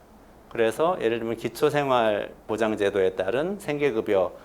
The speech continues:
수급자들은 오십일만 원 일 인 가구가 받는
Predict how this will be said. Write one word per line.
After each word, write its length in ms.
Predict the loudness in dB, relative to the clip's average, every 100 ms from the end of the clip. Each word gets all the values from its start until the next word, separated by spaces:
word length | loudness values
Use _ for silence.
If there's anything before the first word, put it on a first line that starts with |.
| -20 -12
수급자들은 840 | -6 -4 -2 0 0 0 0 -2 -6 -20 -20 -20 -6
오십일만 640 | -2 0 2 4 4 4
원 160 | 2 0
일 120 | 0
인 120 | 0 0
가구가 340 | 0 2 2
받는 680 | 2 0 0 -2 -4 -6